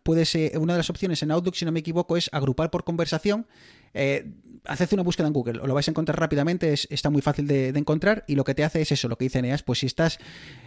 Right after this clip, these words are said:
uno co-, envía un email, otro lo contesta, otro te contesta y tal, y hay cinco personas en una cadena de emails, en lugar de que te aparezca en el inbox como cinco emails independientes, se agrupan bajo uno solo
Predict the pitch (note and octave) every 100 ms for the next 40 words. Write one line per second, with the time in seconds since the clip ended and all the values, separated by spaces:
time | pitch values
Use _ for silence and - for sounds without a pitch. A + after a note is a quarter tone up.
0 | - - G3 F#3+ F#3+ F#3+ E3 F3+ G3 F3+
1 | F#3 F#3 G#3 G3+ F3 F3+ F3 F3 F#3 F#3+
2 | - F3 E3+ E3+ E3+ D#3+ D#3+ D#3+ E3 E3
3 | F#3 F3+ - E3+ E3 E3+ D#3+ - - -
4 | F3 E3 E3 D#3 F3 C#3 C#3+ D3 D3+ D#3
5 | D#3 D#3 E3 E3 C3+ - _ - - -
6 | D#3+ D#3 D#3 F3+ G3 G#3+ G#3 G#3 G3 F#3
7 | F#3 F#3 G3 F#3+ F#3+ G#3+ C#3+ - - -
8 | - - C#3 C3 C3 B2+ B2+ F#3+ F#3+ F#3+
9 | F#3+ F#3+ G3 F#3 F#3 F#3+ G#3 G#3 A#3 -
10 | - - D3 E3 F3 F3 E3+ - F3+ F#3
11 | - F#3+ G#3